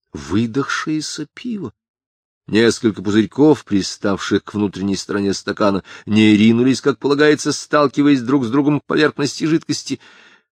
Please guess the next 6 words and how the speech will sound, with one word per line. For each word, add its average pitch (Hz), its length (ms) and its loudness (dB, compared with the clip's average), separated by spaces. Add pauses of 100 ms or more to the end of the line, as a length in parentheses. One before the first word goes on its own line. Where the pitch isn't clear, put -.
(160)
"Хорошо", — 95 1400 -4 (920)
медленно 87 520 -2
проговорил 85 420 0
Ник. 85 300 -6 (1600)
Оно 117 500 0
выдохлось. 101 880 0